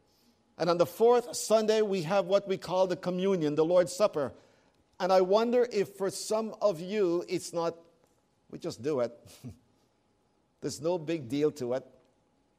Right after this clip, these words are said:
There's no significance to it. We just do it. I remember hearing the story of some pastors who met together, and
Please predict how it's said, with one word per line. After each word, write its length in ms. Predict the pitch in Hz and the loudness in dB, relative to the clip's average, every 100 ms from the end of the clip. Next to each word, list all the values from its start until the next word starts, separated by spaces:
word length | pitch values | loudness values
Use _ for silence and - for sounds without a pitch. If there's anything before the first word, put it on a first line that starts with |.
| _ _ _ _ _ _ | _ _ _ _ _ _
There's 240 | 165 165 165 | -8 -6 -4
no 120 | 190 | -6
significance 760 | 190 160 113 147 160 170 156 | -4 -8 -4 -4 -4 -8 -8
to 140 | - 170 | -6 -8
it. 120 | 165 | -6
We 80 | 190 | -6
just 340 | - 151 - - 131 | -4 -4 -6 -18 -10
do 220 | 110 190 143 | -2 -2 -2
it. 240 | 104 - _ _ _ _ _ _ _ _ _ _ _ _ _ _ - | -8 -16 _ _ _ _ _ _ _ _ _ _ _ _ _ _ -12
I 40 | |
remember 180 | 143 160 | -4 -2
hearing 320 | 139 185 180 | 2 2 2
the 80 | 156 | 0
story 520 | - 196 202 170 135 - - _ _ _ _ _ - | 0 2 4 4 2 -4 -20 _ _ _ _ _ -10
of 80 | 135 | -4
some 180 | 170 | -4
pastors 540 | 143 160 190 - 196 - | -2 0 0 0 -2 0
who 100 | 175 | 0
met 220 | 180 185 | 0 -4
together, 480 | 180 151 180 156 139 - - _ _ _ _ _ _ _ _ _ | -2 0 0 0 -4 -12 -20 _ _ _ _ _ _ _ _ _
and 260 | - - | -2 -2